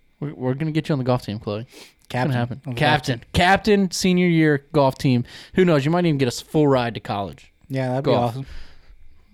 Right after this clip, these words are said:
Speaker 1: I'm excited. Um, if you haven't already, make sure you check out our X F L show, the Extra Football Podcast. Uh, new show is out.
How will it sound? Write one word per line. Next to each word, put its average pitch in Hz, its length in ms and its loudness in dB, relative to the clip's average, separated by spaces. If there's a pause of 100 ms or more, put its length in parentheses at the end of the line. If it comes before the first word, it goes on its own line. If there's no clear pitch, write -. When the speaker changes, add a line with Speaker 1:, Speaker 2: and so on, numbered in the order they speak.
(380)
Speaker 1:
I'm 131 160 -4
excited. 98 340 -6 (1080)
Um, 117 520 2 (960)
if 175 180 0
you 196 100 -2
haven't 185 260 2
already, 139 360 4
make 139 200 -2
sure 202 160 -4
you 180 80 -2
check 160 260 -2
out 135 160 2
our 123 120 4
X 123 260 -4
F 127 180 -4
L 120 120 2
show, 117 240 0
the 117 140 -4
Extra - 360 -2
Football 117 440 0
Podcast. 117 840 -2
Uh, 110 260 0
new 139 200 2
show 139 400 2
is 185 200 2
out. 127 360 -2